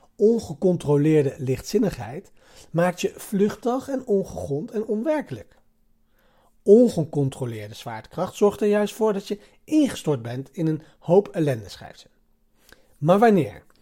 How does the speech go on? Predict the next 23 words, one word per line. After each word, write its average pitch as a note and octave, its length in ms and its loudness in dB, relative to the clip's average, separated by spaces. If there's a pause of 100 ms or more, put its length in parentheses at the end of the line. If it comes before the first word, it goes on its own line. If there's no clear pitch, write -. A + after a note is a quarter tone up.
(120)
ze - 180 -8
op D#3+ 180 -2
de D3 180 -2
juiste A3 440 0
manier F3 280 2
worden C#3 220 -2
gecombineerd, B2 720 -10 (380)
laten E3 440 -4
deze F3 400 -2
twee C#3 460 -6
tegengestelde E3 800 -4
krachten C#3+ 460 -10 (340)
je F3+ 260 -6 (180)
drijfvermogen D#3+ 720 -2
zien. - 220 -20 (1080)
Lichtzinnigheid G3 920 -2 (300)
plus A#2 200 -12
zwaartekracht D#3+ 720 -4 (160)
is G#3 360 -8 (100)
drijfvermogen. C3+ 840 -6 (500)
Ik C4+ 120 -8
hou E3+ 160 4
ervan. F#3+ 320 -4